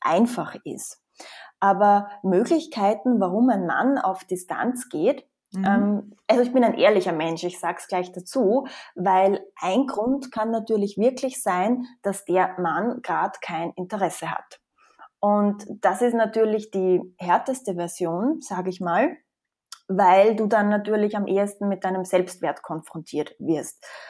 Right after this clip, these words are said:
Speaker 1: Aber auf der anderen Seite, wenn du das gleich feststellst, dann ersparst du dir freilich viel an Zeit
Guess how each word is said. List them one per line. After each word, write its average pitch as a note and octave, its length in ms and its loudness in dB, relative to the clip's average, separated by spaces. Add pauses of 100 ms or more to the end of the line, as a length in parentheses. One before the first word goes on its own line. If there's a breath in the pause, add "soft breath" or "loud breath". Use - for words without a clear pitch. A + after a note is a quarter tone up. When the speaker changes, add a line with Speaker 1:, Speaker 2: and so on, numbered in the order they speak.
(160 loud breath)
Speaker 1:
Aber F#3 220 2
auf F3+ 100 0
der - 120 -4
anderen A3 320 2
Seite, E3+ 400 -4
wenn F3+ 160 -2
du E3+ 40 -4
das F3 220 -4
gleich E3 380 -2
feststellst, A3+ 720 -4
dann F#3+ 80 -8
ersparst F3+ 500 -4
du F#3 60 -2
dir G3 200 -2
freilich F#3+ 560 -2
viel G3+ 200 0
an F#3 260 -2 (320 loud breath)
Zeit F3+ 380 4